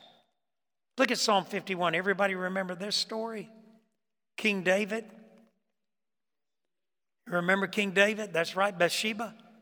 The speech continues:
You remember King, the Bible says, the writer of Kings says, he says, when other kings and chronicles, when, when kings were going to war, in the springtime, when kings go to war, David remained at the palace. And you remember what he did at the palace?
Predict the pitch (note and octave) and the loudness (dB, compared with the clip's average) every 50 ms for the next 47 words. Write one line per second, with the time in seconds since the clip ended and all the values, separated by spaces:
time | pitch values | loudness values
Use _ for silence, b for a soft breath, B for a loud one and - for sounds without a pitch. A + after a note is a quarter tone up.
0 | _ _ _ _ _ _ _ _ _ _ - G3 G3 F#3+ F#3+ G3 G#3 G#3+ G#3 A#3+ | _ _ _ _ _ _ _ _ _ _ -2 2 4 6 6 8 6 6 6 4
1 | A#3+ G#3+ - - - - G#3+ A3 G#3+ A3 G#3+ G3+ F#3 F#3 E3+ F3+ G3 A3 A3 A3+ | 0 -2 -4 -8 -4 0 0 2 2 0 -2 -4 -2 4 8 10 10 10 8 6
2 | G3 - - G3 F#3 F3+ F3+ G3+ - - - - B B B B B B B - | 0 0 2 4 6 6 6 6 4 2 0 -2 B B B B B B B -4
3 | F#3+ E3+ F#3 G3 G#3 A3+ A#3 G3 G3+ G3+ F#3+ F3+ F3+ D#3 - - A#3 A#3+ A3+ A3 | 2 8 10 10 10 10 8 8 6 6 6 6 2 0 0 2 2 2 2 2
4 | G#3 F#3 - - - F3 D#3+ D3+ D#3 F3 F3 - - B B B B B - G3+ | 0 -2 -2 -2 2 4 4 6 4 4 2 -2 -4 B B B B B 0 0
5 | F#3 - A3 G#3+ G3+ G3+ F#3+ - - - B B B B B G3 G3 G3 F#3 F#3+ | 2 2 4 6 6 6 4 2 -4 -6 B B B B B 2 4 4 4 2
6 | - G3 G3+ G3 G#3 G#3+ - - G3+ F#3+ F#3+ F3 F3 E3+ D3 - G3 F#3 F3 E3 | 4 4 4 4 4 0 0 0 0 0 0 -2 -4 -6 -4 0 0 0 2 0
7 | D#3+ - G3+ F3 D#3+ F3+ F#3+ F3+ F3+ - - F3+ F3 E3+ E3+ F#3 - G#3+ F3+ - | -2 -4 -6 -6 -4 -2 -2 -2 -4 -4 -4 -2 -2 -2 -2 -6 -10 -12 -12 -4
8 | - A#3+ B3 B3 G#3+ E3 F#3 G3 E3 F3+ G#3 G#3 F#3+ E3+ E3+ E3+ E3 F#3 F#3 E3+ | 0 2 2 2 0 -2 -4 -4 -2 -2 0 0 0 0 -2 -2 -2 -2 -2 -2
9 | E3+ E3+ E3 - - - A#3 A3+ A3 G#3 - G3+ F#3+ F3+ E3+ E3 - B B B | -2 -2 -2 -2 0 0 0 0 0 0 0 0 2 2 2 0 -2 B B B
10 | B B B - E3+ E3 - - G#3 G#3+ G#3 F#3 - - G3 F3 E3 E3 E3 F3 | B B B -4 -2 -2 -2 -2 0 0 0 0 -2 0 0 0 0 0 -2 0
11 | G3 F#3+ F3 D3+ F3 F3+ F#3 E3 D#3+ D#3 D#3+ D#3+ D#3+ D#3 D#3 D3+ D3 C#3+ C#3+ - | 0 0 0 2 0 0 0 -2 -6 -6 -6 -6 -2 -2 -2 -4 -4 -6 -12 -14
12 | C#3+ - - F3 F3 E3 C3 A2+ A2+ A2+ - - - b b b b b b E3+ | -10 -6 -2 -2 -2 -2 -2 -4 -8 -8 -6 -6 -8 b b b b b b -6
13 | E3 D#3 D#3+ E3+ E3+ F3 F3+ F3+ F3 E3+ E3+ F3 D#3+ E3 E3 D3+ F3 F3 F3+ F3 | -4 -2 -2 -2 0 0 0 0 -2 -4 -4 -4 -4 -4 -4 -2 -2 -2 -2 -4
14 | F3 E3+ - F#3+ F3+ F#3+ G3+ G#3+ A3 - - | -6 -4 -2 -2 -2 -2 -2 -4 -6 -6 -8